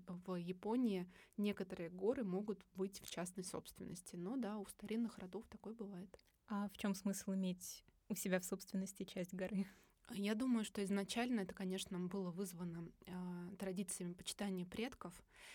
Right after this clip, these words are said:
Speaker 1: И тот факт, что, а, в ведении семьи находится родовое кладбище, он тоже о многом говорит. То есть родовое кладбище — это место, где обитают души твоих предков.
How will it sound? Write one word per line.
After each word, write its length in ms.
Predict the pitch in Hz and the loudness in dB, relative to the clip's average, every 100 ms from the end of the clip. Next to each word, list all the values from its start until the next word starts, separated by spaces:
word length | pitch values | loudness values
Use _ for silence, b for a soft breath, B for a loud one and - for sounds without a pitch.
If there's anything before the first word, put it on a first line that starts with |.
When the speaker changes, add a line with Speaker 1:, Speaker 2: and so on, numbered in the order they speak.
| B _ | B _
Speaker 1:
И 220 | 214 202 | 4 4
тот 300 | 190 214 202 | 4 -2 -2
факт, 360 | - 185 180 - | 0 0 0 -6
что, 400 | - 185 175 170 - 180 | -6 -2 -2 -2 -6 -8
а, 240 | 180 175 175 | -6 -6 -6
в 360 | 190 180 175 - - _ | -4 0 0 -4 -12 _
ведении 540 | 190 185 196 180 170 175 | -2 2 2 2 0 -2
семьи 340 | - 185 185 | -2 0 0
находится 520 | 170 160 180 170 175 | -2 -4 -6 -6 -6
родовое 400 | 175 180 180 180 | -6 -4 -2 -4
кладбище, 500 | 180 226 240 196 - | -2 -4 -2 -4 -4
он 60 | 180 | -4
тоже 200 | 185 175 | -2 -2
о 40 | |
многом 380 | 170 180 180 175 | -2 -2 -2 -4
говорит. 400 | 170 180 180 - | -4 -4 -4 -6
То 460 | - - - - - | -14 -16 -18 -18 -6
есть 100 | 185 | -4
родовое 420 | 190 202 196 190 | -2 -2 2 0
кладбище — 640 | 185 233 302 233 - 170 180 - | 2 0 2 -2 -2 -4 -6 -6
это 220 | 214 196 | -4 0
место, 420 | 190 233 277 202 | 0 0 0 -4
где 240 | 190 202 214 | -4 -2 -2
обитают 500 | 175 - 202 180 151 | -4 -4 -2 -2 -2
души 280 | 202 - | -4 -6
твоих 340 | - 180 180 - | -6 -2 -2 -2
предков. 460 | - 170 - - | -4 -4 -6 -14